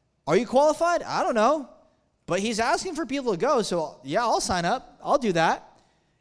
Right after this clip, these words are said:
And you have that mentality every single morning. So God says, "Seek first the kingdom of God, his righteousness, everything else will be added unto you." Every morning you do this. "Lord, I probably did some bad things today.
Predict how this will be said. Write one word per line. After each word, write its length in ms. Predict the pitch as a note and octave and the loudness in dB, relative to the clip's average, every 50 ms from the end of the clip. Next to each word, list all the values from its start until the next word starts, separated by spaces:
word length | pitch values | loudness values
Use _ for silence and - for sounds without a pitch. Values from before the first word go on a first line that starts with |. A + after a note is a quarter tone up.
| _ _ | _ _
And 80 | - G3+ | -4 -2
you 120 | A3 A#3+ | 0 0
have 160 | A3+ A#3+ G#3+ F#3 | 0 -2 -2 -2
that 200 | A3+ A#3+ B3 A#3+ | -4 -4 -4 -4
mentality 480 | A3+ G#3+ G3 A3 G3+ G3 F#3 E3+ F3+ | -6 -4 -4 -4 -4 -2 -4 -6 -6
every 200 | E3+ E3 E3+ F3+ | -6 -6 -6 -6
single 180 | - F#3 E3 D#3 | -8 -8 -8 -8
morning. 320 | D3 C#3+ C3 A#2 G#2 F#2 - _ _ _ _ _ _ _ _ _ _ _ _ _ _ _ | -8 -8 -10 -10 -12 -16 -20 _ _ _ _ _ _ _ _ _ _ _ _ _ _ _
So 220 | - - F3 F3 D#3+ | -6 -4 -2 -2 0
God 240 | G3 G#3+ A#3 A#3 | 0 0 -2 -2
says, 200 | - A3+ G#3 F3+ | -2 -4 -4 -4
"Seek 220 | - - B3+ C4 - | -4 -4 -6 -6 -4
first 220 | - B3 A#3 - | -4 -4 -4 -4
the 40 | - | -6
kingdom 240 | A#3 A#3 A#3 A3+ A3 | -8 -8 -8 -8 -8
of 40 | G3+ | -4
God, 260 | A3 A3+ A#3 A#3 A3+ | -2 -2 -2 -2 -4
his 200 | G3 F#3+ F#3+ E3+ | -4 -6 -6 -6
righteousness, 440 | G3+ A3 G3+ G#3+ G3+ - A#3 A3 G3 | -6 -6 -6 -6 -8 -8 -10 -10 -8
everything 320 | - G#3+ F#3+ G3+ G3 G3 | -8 -8 -8 -6 -8 -8
else 160 | G#3 G#3 G3+ G3+ | -6 -6 -6 -6
will 80 | F#3 | -4
be 80 | G3 G3 | -4 -2
added 220 | F#3+ G3+ G#3 G3+ | -2 -2 -4 -6
unto 200 | G3 F#3+ - G#3 | -8 -8 -8 -8
you." 200 | G#3 A#3 C4+ - - _ _ _ _ _ _ - | -8 -8 -8 -10 -16 _ _ _ _ _ _ -4
Every 220 | - A#3 C4 C4+ | -4 -2 -2 -2
morning 260 | C4 C4+ C4+ C4+ C4 | -2 -2 -2 -2 -4
you 80 | C4 A#3 | -4 -4
do 120 | F#3+ B3+ | -4 0
this. 420 | B3+ C4 B3 F#3 C3+ - - - - - _ _ _ _ _ _ | 2 2 2 0 -2 -6 -8 -10 -14 -18 _ _ _ _ _ _
"Lord, 480 | - D3+ G3 A#3 B3 C4 C4+ B3+ B3 - - _ _ _ _ _ _ _ _ _ _ _ | -2 2 2 4 4 2 2 0 -4 -8 -18 _ _ _ _ _ _ _ _ _ _ _
I 80 | - D3 | -12 -8
probably 320 | C#3 - B3+ D4+ D4+ D4 | -4 -2 0 0 0 0
did 160 | A#3+ A#3+ B3 A#3+ | -2 -2 -2 -2
some 140 | A#3+ G#3+ | -4 -4
bad 240 | G3 G#3+ G#3+ A3 A3 | -2 -2 -2 -2 -2
things 200 | - G#3+ G#3+ G3+ | -4 -6 -6 -6
today. 460 | - G#3 G#3+ A3 A3+ A#3 A#3+ A#3+ - | -6 -4 -4 -4 -4 -6 -8 -10 -12